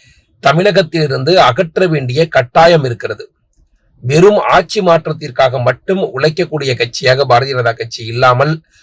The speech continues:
ஒரு பொய்யான கொள்கையை ஐம்பது ஆண்டு காலமாக தமிழகத்தில் வியாபாரம் செய்து வரக்கூடிய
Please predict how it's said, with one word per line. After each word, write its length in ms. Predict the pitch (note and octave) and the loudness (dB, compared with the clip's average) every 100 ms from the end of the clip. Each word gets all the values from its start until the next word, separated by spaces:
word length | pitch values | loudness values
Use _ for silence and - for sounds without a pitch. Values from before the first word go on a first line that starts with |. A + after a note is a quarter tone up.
| _ - | _ -4
ஒரு 280 | C#3 C3+ A2+ | -2 -2 -2
பொய்யான 540 | D#3 E3 F#3 G3+ G3+ | -2 2 4 4 0
கொள்கையை 540 | D#3 D3 D3 D3 F3+ | -4 -6 -4 0 0
ஐம்பது 420 | - C3 D#3+ D#3+ D#3 | 2 0 2 4 4
ஆண்டு 220 | C3+ A#2+ | 2 0
காலமாக 560 | C#3 F3 D#3+ C#3 E3 | 2 2 2 0 0
தமிழகத்தில் 720 | F3+ C3 D#3 E3 C#3+ A#2 E3+ D#3+ | -2 -2 0 0 -2 -4 -6 -2
வியாபாரம் 500 | A#2+ D3 E3+ D#3+ C#3+ | 2 4 6 4 0
செய்து 200 | C3 B2+ | -8 -6
வரக்கூடிய 680 | A#2+ A2 A#2+ A#2+ C#3+ D#3+ | -6 -6 -10 -6 -4 -4